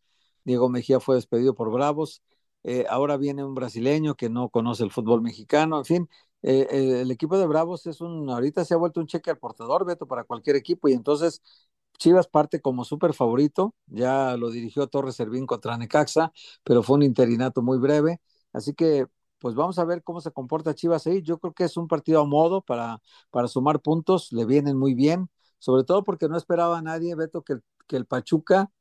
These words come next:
eh, se posicionara hoy como líder, lo que comentabas al principio, nadie lo esperaba,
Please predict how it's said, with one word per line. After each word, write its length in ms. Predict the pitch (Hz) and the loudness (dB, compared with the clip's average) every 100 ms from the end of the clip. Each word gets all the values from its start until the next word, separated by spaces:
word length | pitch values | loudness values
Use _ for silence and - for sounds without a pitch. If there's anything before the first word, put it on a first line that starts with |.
| _ _ _ | _ _ _
eh, 300 | - 127 117 | 2 4 4
se 180 | 120 127 | 2 -2
posicionara 580 | 107 120 117 127 139 156 | 0 -2 -2 0 2 4
hoy 100 | 165 | 4
como 240 | - 131 | 0 -2
líder, 300 | 131 156 160 | 2 2 2
lo 140 | 156 127 | 0 -2
que 200 | - 120 | -4 -4
comentabas 420 | 120 120 139 135 | -6 -4 -4 -4
al 100 | 123 | -8
principio, 480 | 123 117 143 143 165 | -10 -4 -2 0 0
nadie 240 | 143 147 | 2 0
lo 60 | 123 | 0
esperaba, 560 | - 120 131 147 180 | -8 -2 0 0 -2